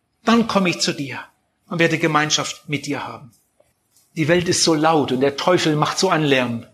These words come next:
dass man die klopfende Hand fast nicht mehr hören kann. Jemand hat einmal gesagt, "Nur an einer stillen Stelle legt Gott seinen Anker an." Und ich finde das immer so gut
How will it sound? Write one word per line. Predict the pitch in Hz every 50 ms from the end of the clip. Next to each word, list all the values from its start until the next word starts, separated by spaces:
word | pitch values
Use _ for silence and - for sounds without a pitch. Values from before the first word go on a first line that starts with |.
| _ _ _ _ _ _ _ -
dass | - 151 -
man | 165 151 139
die | 143 139
klopfende | - 175 165 170 - 160 156 156 139 143
Hand | 143 143 139 135 - - - _ _ _ _ _ _ _ _ _
fast | - - 156 151 - 156
nicht | 139 -
mehr | 156 131
hören | 113 120 117 113 110 110
kann. | - - - - _ _ _ _ _ _ _ _ _ _
Jemand | _ - 160 160 175 165 -
hat | 160 160 -
einmal | 165 151 156 156
gesagt, | 135 151 - - 151 143 139 - - - - - _ _ _ _ _ _ -
"Nur | 165 180 202 196 180
an | 175 185
einer | 160 147 147 147 147 - - -
stillen | - - - - - 220 208 196 180 170 175 - - _ -
Stelle | - - - 160 147 143 135 123 - - - _ _ _
legt | - 135 143 156 151 - - -
Gott | 151 151 143 -
seinen | - 139 123 123 120 120 - - -
Anker | 110 120 123 110 - 120 -
an." | - 113 113
Und | 117 - - - - _ _ _ _ _ _ _ - _ _ _ -
ich | 143 -
finde | - 170 151 160
das | - -
immer | 160 151 139
so | - - 135 -
gut | 120 117 117 101 - - -